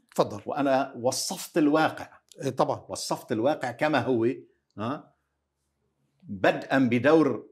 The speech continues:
Speaker 2: الأمريكي، مرورا بالعلاقة مع إيران والحرص المشترك على عدم تدهور الأمور، وهذا
Speaker 1: ولا
Speaker 2: أكبر.
Speaker 1: تقول لي إنه ما في حرب.
Speaker 2: أنا،
Speaker 1: هيدي
Speaker 2: أنا
Speaker 1: هي.
Speaker 2: لم أقل،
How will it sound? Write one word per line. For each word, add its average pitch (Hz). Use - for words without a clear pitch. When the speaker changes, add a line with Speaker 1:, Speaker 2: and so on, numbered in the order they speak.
Speaker 2:
الأمريكي، 147
مرورا 135
بالعلاقة 127
مع 127
إيران 131
والحرص 120
المشترك 127
على 107
عدم 131
تدهور 127
الأمور، 143
وهذا 139
Speaker 1:
ولا 190
Speaker 2:
أكبر. 214
Speaker 1:
تقول 196
لي 220
إنه 196
ما 175
في 156
حرب. 117
Speaker 2:
أنا، 143
Speaker 1:
هيدي 107
Speaker 2:
أنا 135
Speaker 1:
هي. 123
Speaker 2:
لم 135
أقل، -